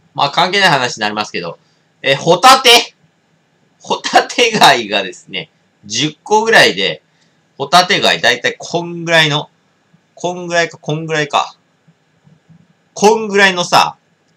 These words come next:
ホタテ貝、こんぐらいかな。ここにあるんだけど。これ。これホタテ貝。これすごいだろ、ほら。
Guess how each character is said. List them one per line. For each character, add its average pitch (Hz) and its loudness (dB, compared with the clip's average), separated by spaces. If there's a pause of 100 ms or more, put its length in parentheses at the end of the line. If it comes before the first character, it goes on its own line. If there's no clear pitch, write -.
ホ 151 -2
タ 170 4
テ 175 0
貝、 95 0
こ 147 -10
ん 151 -6
ぐ 151 -4
ら 147 -2
い 135 -6
か 139 -4
な。 139 -6 (1900)
こ 151 -14
こ 175 -4
に 170 -2
あ 170 4
る 127 -2
ん - -10
だ 90 -10
け 80 -16
ど。 - -20 (2750)
こ - -16
れ。 - -14 (1080)
こ - -6
れ 262 0
ホ - -2
タ 190 2
テ 196 2
貝。 - 0 (880)
こ 196 -4
れ 202 0
す 160 -4
ご 262 2
い 269 0
だ 160 6
ろ、 92 -2
ほ 110 -4
ら。 - -2